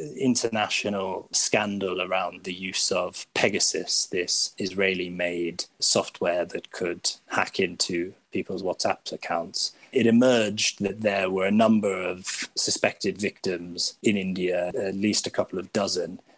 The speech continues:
Now, WhatsApp was suing N S O, the maker of Pegasus, and N S O has said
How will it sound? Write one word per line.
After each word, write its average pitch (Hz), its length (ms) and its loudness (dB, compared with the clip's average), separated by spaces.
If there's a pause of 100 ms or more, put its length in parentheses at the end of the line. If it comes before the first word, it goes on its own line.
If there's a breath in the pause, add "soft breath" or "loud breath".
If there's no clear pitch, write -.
(180)
Now, 110 280 2
WhatsApp 117 600 4
was 101 160 2
suing 110 340 4
N 110 180 2
S - 180 2
O, 101 220 0
the 92 240 -10
maker 101 380 -2
of 90 100 -8
Pegasus, 87 640 -4 (100)
and 113 260 2 (160)
N 139 120 4
S 117 160 4
O 117 100 4
has 101 160 2
said 98 380 2